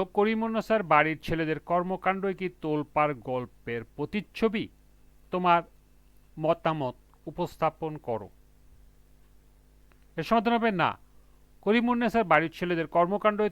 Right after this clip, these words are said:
তোলপাড় গল্পের প্রতিচ্ছবি নয়, কারণ তোলপাড় গল্পে পাকিস্তানি শাসক গোষ্ঠীর নির্মম অত্যাচার ও হত্যাযজ্ঞের ভয়ে মানুষ পালিয়ে যাচ্ছিল, আর উদ্দীপকে রোগের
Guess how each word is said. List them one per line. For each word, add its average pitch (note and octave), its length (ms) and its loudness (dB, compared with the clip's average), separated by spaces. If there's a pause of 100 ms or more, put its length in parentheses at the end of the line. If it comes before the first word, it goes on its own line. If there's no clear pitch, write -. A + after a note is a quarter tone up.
তোলপাড় F#3 500 2
গল্পের C#3+ 440 -4 (100)
প্রতিচ্ছবি C#3+ 640 -10 (180)
নয়, C#3 240 2 (120)
কারণ D#3+ 240 2 (200)
তোলপাড় G3 440 0
গল্পে G#3+ 360 0 (460)
পাকিস্তানি G#3+ 500 0
শাসক F3 400 -4
গোষ্ঠীর G#3+ 340 -8
নির্মম C#3 380 -6 (240)
অত্যাচার G#3 600 2 (140)
ও D3+ 100 -6 (100)
হত্যাযজ্ঞের E3 840 -2
ভয়ে C#3+ 340 -2
মানুষ C#3 280 -4 (160)
পালিয়ে C3 360 -2
যাচ্ছিল, E3 320 0 (220)
আর C3+ 80 -2 (140)
উদ্দীপকে F#3 480 0 (580)
রোগের D#3 340 0